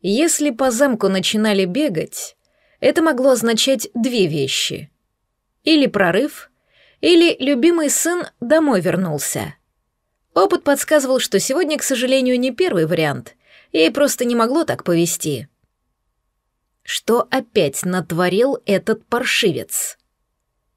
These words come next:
"Его высочество устроил дуэль с герцогом Эртруаром", отчитался демон. Самара смерила его скептическим взглядом.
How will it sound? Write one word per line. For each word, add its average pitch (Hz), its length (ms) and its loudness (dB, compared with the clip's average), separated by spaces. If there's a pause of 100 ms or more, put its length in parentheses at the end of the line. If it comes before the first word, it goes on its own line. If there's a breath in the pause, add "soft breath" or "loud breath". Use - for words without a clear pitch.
(360)
"Его 240 280 2
высочество 254 680 0 (220 loud breath)
устроил 277 480 4
дуэль 262 400 2
с 180 100 -4
герцогом 233 540 2
Эртруаром", 247 800 0 (840)
отчитался 247 680 0
демон. 175 480 -4 (1300)
Самара 233 640 2
смерила 311 460 0
его 277 200 2
скептическим 254 760 -4
взглядом. 156 640 -4